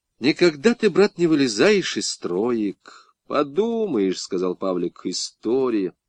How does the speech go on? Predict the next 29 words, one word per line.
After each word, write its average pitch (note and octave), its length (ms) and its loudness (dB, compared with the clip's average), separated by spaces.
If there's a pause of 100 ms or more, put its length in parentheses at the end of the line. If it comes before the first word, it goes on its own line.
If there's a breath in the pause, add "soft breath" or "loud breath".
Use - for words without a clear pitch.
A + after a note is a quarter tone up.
(420)
"Если F3 480 0
ты F#3+ 500 -2 (120)
ничего D3+ 580 2
не F3+ 140 2
понимаешь D#3 800 -2
в G3+ 80 -4
истории", — G#3 680 2
ответил E3 480 -2
Глеб, — D3+ 300 -2 (840)
"то G#2 140 -2
лучше D3+ 440 0
помолчи. - 680 -6 (1080)
Кем F3+ 240 -2
бы F3+ 100 2
мы C#3 180 0
стали, B2 640 -4 (420)
если G#2+ 220 -4
б F#2 100 -8
не B2 120 0
знали A2 600 -2
истории? G#2 560 -4 (1040 loud breath)
Ты B3 140 -4
бы, A#3 100 0
например, G#3+ 380 0
не G#3 120 -2
знал, G3+ 300 0
кто A3+ 240 -2
такой G3+ 280 2
Колумб A#3 440 0